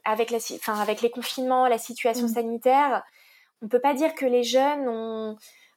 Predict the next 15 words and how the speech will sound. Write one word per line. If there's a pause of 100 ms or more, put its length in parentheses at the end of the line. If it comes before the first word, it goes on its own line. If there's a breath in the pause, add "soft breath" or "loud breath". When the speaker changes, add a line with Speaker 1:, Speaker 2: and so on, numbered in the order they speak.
Speaker 1:
ont,
ont
démarré
leur
cohabitation
en
septembre
pour
une
année
scolaire
complète
ou
quoi.
Speaker 2:
Oui.